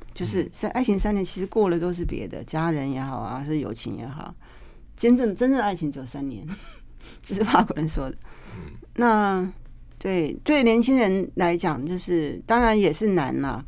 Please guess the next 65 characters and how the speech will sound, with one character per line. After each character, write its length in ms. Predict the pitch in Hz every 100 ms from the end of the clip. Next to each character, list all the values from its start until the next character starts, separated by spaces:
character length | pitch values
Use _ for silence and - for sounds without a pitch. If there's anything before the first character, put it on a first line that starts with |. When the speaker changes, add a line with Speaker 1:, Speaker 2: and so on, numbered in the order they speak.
| -
Speaker 1:
因 160 | 208
为 80 | 226
真 160 | 185 220
正 80 | 220
的 60 |
刻 160 | 185 185
骨 120 | 143
铭 240 | 131 139 139
心， 180 | - 160
铭 200 | 160 165
心 200 | 180 175
就 80 | 160
留 200 | 139 131
在 200 | 156 143
那 180 | 147
里 180 | 95 -
了。 160 | - - - - - - - -
但 180 | 226
是 140 | 226 214
我 80 | 156
觉 140 | 151
得 60 | 160
还 100 | 156
是 120 | 165
有 100 | 143
可 200 | - 95
能 140 | 85 - 156
走 160 | 117
出 220 | 113 - 143
来。 300 | 85 - 160 - - - - - - - - - -
就 100 | 233
我 160 | 175
的 100 | 175
故 200 | 220 269
事 160 | 226 208
是 140 | 202
这 100 | 190
样 160 | 180 151
子， 120 | 143
里 60 | 147
面 140 | 202
有 120 | 170
一 100 | 147
个 280 | 147 156 139 - - - -
晴 340 | - - 170 196
子 180 | 165 127
是 160 | -
一 120 | 175
个 340 | 151 143 117 -
中 240 | 185 190
日 100 | 196
混 200 | 160 175
血 180 | 156 -
儿， 100 | -
台 160 | - 165
日 160 | 196
混 220 | 175 180
血 160 | 160 -
儿， 140 | - -
Speaker 2:
嗯。 40 |
Speaker 1:
然 100 | 156
后 240 | 180 185 180
因 100 | 196
为 120 | 180
他， 400 | - 202 202